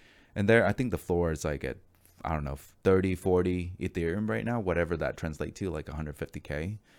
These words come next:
I, I think the, maybe the, the Punks are a lot more. But anyways, so that's the origination of,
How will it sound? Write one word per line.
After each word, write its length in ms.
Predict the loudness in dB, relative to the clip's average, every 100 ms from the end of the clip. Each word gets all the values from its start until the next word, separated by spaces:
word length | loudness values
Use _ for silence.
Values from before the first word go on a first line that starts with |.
| _ _ _ _ 6
I, 160 | 8
I 60 | 8
think 200 | 4 2
the, 80 | 0
maybe 380 | 4 2 2
the, 260 | 0 -2 -4 -8 -8
the 80 |
Punks 320 | -2 -2 -2 -4
are 100 | -2
a 40 |
lot 240 | -2 -4
more. 240 | -6 -8 -10 _ 6
But 120 | 8
anyways, 460 | 8 4 2 -4 -4
so 140 | 2
that's 320 | 6 6 4 -2
the 280 | 2 2 4
origination 840 | 2 2 -2 -2 -4 -4 -4 -4
of, 380 | -4 -6 -8 -14